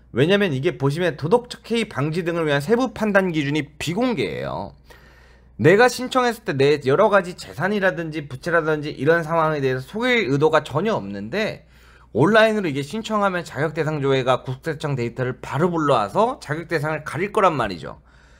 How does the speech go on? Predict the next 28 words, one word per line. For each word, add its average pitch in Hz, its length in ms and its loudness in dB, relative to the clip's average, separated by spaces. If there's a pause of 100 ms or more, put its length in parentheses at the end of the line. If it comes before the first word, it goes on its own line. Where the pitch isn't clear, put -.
(180)
근데 214 300 2
문제는 202 600 0
추후에 240 320 2
이게 147 240 -2
발견되는 180 560 -2
게 160 80 -4
있으면 135 500 -6
도덕적 131 460 -8
해이라고 160 480 -4
판단을 170 440 -6
받으실 117 440 -8
수가 - 280 -10 (140)
있어요. 120 560 -4 (880)
그렇기 175 300 0
때문에 156 460 2
추후에 220 760 0 (500)
여러 226 300 8
상담원이랑 190 760 -2
여러 151 300 2
번 185 240 6
상담을 170 420 -8
해보셔야 165 400 -8
되고요. 110 460 -10 (140)
다 147 280 -2
통화 226 240 4
녹음을 156 380 -2
하셔야 208 520 0
돼요. 78 220 -6